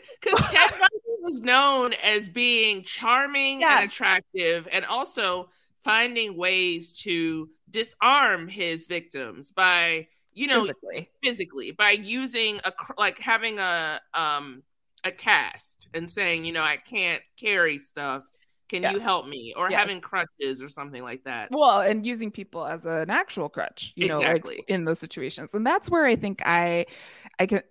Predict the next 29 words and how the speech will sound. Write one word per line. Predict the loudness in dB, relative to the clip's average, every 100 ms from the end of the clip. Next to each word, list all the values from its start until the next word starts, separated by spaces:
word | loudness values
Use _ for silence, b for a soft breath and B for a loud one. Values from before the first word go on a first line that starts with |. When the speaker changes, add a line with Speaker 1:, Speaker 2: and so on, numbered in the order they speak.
| -18 _ 0
Speaker 2:
I, | 4 6
I, | 6 2 -2 _ -6
I'm | -4
fortunate | -4 -8 -8 -6 -4 -2
enough | -2 -4 -6
to | -6
have | -4
never | -6 -2 -2 -2 -4 -4
come | -4 -4
across | -6 -8 -8 -12 -20 _
a | -8 -6 -8
serial | -10 -8 -6 -6 -8 -8
killer | -8 -8 -10 -14 _ -8
in | -6 -2
real | 0 0 0
life | -2 -2
that | -2 0
I | 0
know | 2
Speaker 1:
That | 2 2
you | 4
Speaker 2:
of. | 4
Speaker 1:
know | 4 2
of. | -2 -4 -8 -12 -20 B B B B _
Speaker 2:
That | 2 4
I | 4
know | 6 6 4
of. | 0 -6 -16 B B -20 4
Um, | 8 8 6 0 -10